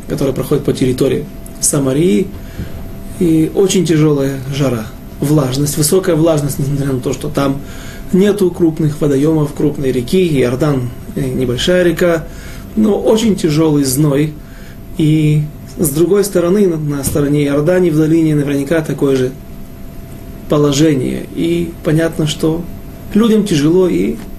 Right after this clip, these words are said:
царь Ишбошет спал после обеденным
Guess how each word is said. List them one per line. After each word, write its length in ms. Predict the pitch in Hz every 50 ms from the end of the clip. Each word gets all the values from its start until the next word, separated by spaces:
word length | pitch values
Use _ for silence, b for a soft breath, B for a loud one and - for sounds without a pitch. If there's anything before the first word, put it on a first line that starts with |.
| - - -
царь 280 | - 185 185 190 208 214 - B B B B B B
Ишбошет 720 | 214 196 180 - - - - 147 151 190 196 190 - 202
спал 380 | - - - - 226 233 220 214
после 380 | 214 - - 151 147 - 151 135
обеденным 440 | 135 156 156 151 156 151 147 147